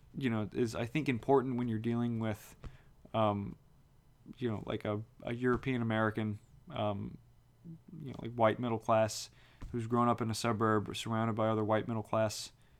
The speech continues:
people, um, and had, have never experienced the life of, you know, like,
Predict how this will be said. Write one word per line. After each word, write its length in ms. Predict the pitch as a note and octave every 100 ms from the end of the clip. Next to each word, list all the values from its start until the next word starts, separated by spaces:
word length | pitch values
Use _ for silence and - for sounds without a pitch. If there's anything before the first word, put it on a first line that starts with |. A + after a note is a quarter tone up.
| -
people, 420 | B2+ A#2 A2 G2+ - - - - - -
um, 400 | G#2+ G2+ - - - - -
and 160 | C3
had, 180 | B2 -
have 240 | A2+ B2+ A#2+
never 380 | B2 B2+ C3
experienced 600 | A#2 - B2+ A#2+ A#2 G#2
the 80 | B2
life 340 | G#2+ G#2+ G#2+ A#2+
of, 100 | A#2 A#2+ D#3
you 100 | B2
know, 100 | G#2+ G#2
like, 260 | G2+ -